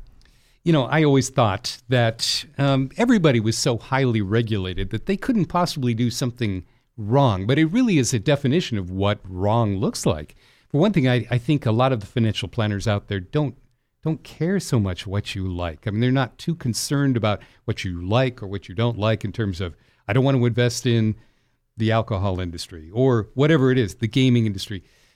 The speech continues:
That just probably never comes up. But, um, you do care about all of those things, and I love the fact that you can help people to create their own list of priorities and then put it into practice. That's huge to me.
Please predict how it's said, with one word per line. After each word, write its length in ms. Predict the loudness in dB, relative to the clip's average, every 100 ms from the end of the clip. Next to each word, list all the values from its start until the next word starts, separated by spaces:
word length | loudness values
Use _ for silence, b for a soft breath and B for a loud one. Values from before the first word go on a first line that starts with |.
| _
That 300 | -4 0 0
just 220 | -2 -4
probably 400 | 0 0 2 4
never 240 | 4 2 0
comes 280 | 0 0 2
up. 220 | -2 -6 -18 _ _ _
But, 100 | 0
um, 180 | 2 2 -2 -8
you 240 | -2 0
do 220 | 2 0
care 320 | 0 -4 -4
about 320 | -4 -4 -4 -2
all 240 | 0 2 0
of 100 | -2
those 300 | -6 -8 -6
things, 260 | -2 0
and 100 | 0
I 60 | 0
love 300 | 2 0 -2
the 40 |
fact 280 | -4 -4 -6
that 100 | -12
you 160 | -8 -6
can 300 | 0 0 0 b b b b
help 220 | -4 -2
people 340 | -4 -4 -4 -8
to 460 | -6 -2 -2 -4 -10 _ -16
create 600 | -4 -2 0 -2 -6 -14 _ _ _ _ -10
their 260 | 0 2 2
own 300 | 2 0 0
list 460 | -2 -2 -4 -8 -10
of 200 | -10 -8
priorities 760 | -4 -2 0 0 0 -4 -8 -8
and 200 | -2 0
then 140 | 0 -2
put 220 | -6 -8
it 80 | -6
into 200 | -6 -6
practice. 560 | -4 -4 -4 -8 -8 -10 b b b b
That's 320 | -2 -2 0
huge 380 | -4 -4 -4 -6
to 80 | -8
me. 220 | -8 -10